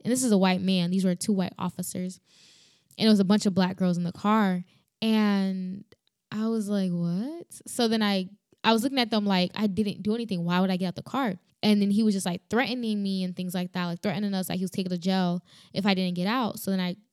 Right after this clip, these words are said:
got out 'cause they're like, "Samantha, just get out." So I got out the car. And then he asked me for my, like, I D and things of that nature. I was, like, what, fourteen, fifteen?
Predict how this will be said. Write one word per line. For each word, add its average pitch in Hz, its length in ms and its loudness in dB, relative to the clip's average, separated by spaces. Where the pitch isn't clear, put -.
got 180 180 2
out 220 220 0
'cause 214 120 -2
they're 196 100 4
like, 175 140 0
"Samantha, 202 220 0
just 175 160 -4
get 185 120 0
out." 208 280 0
So 196 100 -2
I 185 60 2
got 180 160 0
out 202 140 -2
the 294 60 -4
car. 233 340 -2
And 226 120 4
then 226 80 4
he 226 100 2
asked 226 140 2
me 226 60 -2
for 226 100 0
my, 214 180 2
like, 190 260 -2
I 190 140 0
D 180 320 0
and 180 160 -4
things 175 200 -4
of 175 100 0
that 170 140 -2
nature. - 320 -4
I 196 160 2
was, 220 260 2
like, 175 180 -2
what, 170 320 -2
fourteen, 208 1200 -4
fifteen? 226 800 -6